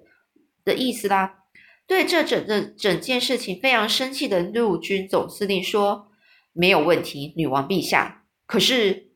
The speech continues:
把他们捉回来之后要怎么处置呢？”女王就对他说：“你们不必操心那件事啊，我们都准备好了，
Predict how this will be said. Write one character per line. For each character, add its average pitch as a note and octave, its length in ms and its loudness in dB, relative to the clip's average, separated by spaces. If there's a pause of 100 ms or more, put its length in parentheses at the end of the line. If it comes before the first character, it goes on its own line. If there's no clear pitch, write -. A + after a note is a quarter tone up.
(100)
把 F3+ 160 8
他 G#3+ 160 0
们 G#3 180 0
捉 C#4+ 200 6
回 A#3+ 180 4
来 G3+ 120 6
之 G#3+ 160 0
后 A#3 220 2
要 A3 160 2
怎 G3 140 -6
么 D3+ 100 -8
处 - 260 -12
置 C#4 220 2
呢？” G#3 320 -4 (880)
女 G#3+ 100 -4
王 A3 180 4
就 B3+ 180 4
对 B3 200 4
他 C#4+ 200 0
说 C#4+ 500 2 (1080)
：“你 C4+ 120 -2
们 C4+ 320 2
不 B3+ 80 -2
必 D4 200 2
操 C#4+ 220 2
心 C4+ 200 -4
那 B3 140 2
件 A#3+ 180 -2
事 A3 240 -2
啊， E3 300 -2
我 F3+ 80 -2
们 F#3+ 140 0
都 A#3 140 2
准 G#3 180 -2
备 G3 140 2
好 E3 220 -2
了， - 240 -10